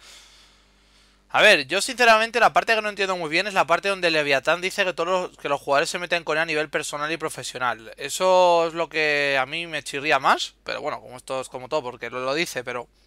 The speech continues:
nadie lo va a desmentir, ni nadie lo va a desme-, ni va a de-, decir que decían, si es que se decía algo. Pues, bueno, ya a nivel personal me gustaría saberlo, ¿eh? Ojo.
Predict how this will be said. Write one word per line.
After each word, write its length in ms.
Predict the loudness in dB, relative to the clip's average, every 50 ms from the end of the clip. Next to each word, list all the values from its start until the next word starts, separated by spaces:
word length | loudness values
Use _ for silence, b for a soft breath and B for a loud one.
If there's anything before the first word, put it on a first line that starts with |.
| _ _ _ _ _ _ _ _ _ _ -2
nadie 220 | 2 4 6 6
lo 100 | 6 6
va 80 | 6 6
a 40 | 4
desmentir, 400 | 4 2 0 -2 -4 -4 -4 -2
ni 60 | 0
nadie 220 | 0 0 2 2
lo 140 | 2 0 0
va 140 | 0 0 -2
a 40 | -2
desme-, 520 | -4 -8 -12 -12 -14 -14 -12 -10 -12 -10
ni 100 | -8 -2
va 120 | 2 2 2
a 40 |
de-, 200 | 2 2 -2 -2
decir 380 | -2 -4 -6 -6 -6 -8 -8 -6
que 140 | -4 -4 -4
decían, 400 | -4 -4 -4 0 0 0 0 -2
si 100 | -6 -12
es 60 | -12
que 80 | -12 -8
se 100 | -8 -8
decía 280 | -6 -4 -2 0 0
algo. 260 | 0 0 -2 -4 -6 _ b b b b b b b b b b b b
Pues, 1000 | -4 0 0 2 2 0 0 -4 -6 -8 -10 -12 -14 -14 -14 -12 -12 -12 -12 -14 _ _ _ -20 -20 -20 _ _ _
bueno, 280 | 0 2 2 2 0 -2 _ 2
ya 100 | 4 4
a 40 |
nivel 200 | 4 4 2 2
personal 300 | 2 0 0 0 -2 -2
me 60 | -2 -2
gustaría 280 | -4 -2 0 0 0
saberlo, 480 | 0 0 -2 -4 -4 -6 -8 -10 -12 -12
¿eh? 60 | -12
Ojo. 240 | -12 -16 -18 -18 _